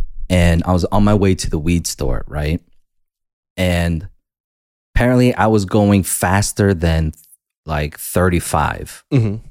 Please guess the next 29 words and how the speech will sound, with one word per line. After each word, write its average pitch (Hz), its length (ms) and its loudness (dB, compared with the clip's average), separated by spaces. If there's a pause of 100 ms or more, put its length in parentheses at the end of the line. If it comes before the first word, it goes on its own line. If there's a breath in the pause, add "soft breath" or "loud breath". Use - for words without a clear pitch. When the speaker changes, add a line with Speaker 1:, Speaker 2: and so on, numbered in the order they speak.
Speaker 1:
right? 80 340 0 (640)
And 85 600 2 (760)
the 95 80 -2
thing 110 260 2
was, 101 220 2
this 101 220 0
guy 104 560 0 (800)
follows 123 440 2
me 78 180 -4
to 80 140 -6
the 73 100 -2
weed 80 260 0
store, 62 300 -10
right? 71 340 -6 (800)
And 87 200 0
then 85 240 0
he 82 140 -2
goes, 85 520 -2 (320)
"Hey, 180 380 2 (340 soft breath)
that 160 140 2
was 185 200 4
a 151 40 2
school 233 480 4
zone. 143 320 4
The 135 80 4
speed 233 440 2
limit 180 240 6
is - 160 2
twenty." 202 580 2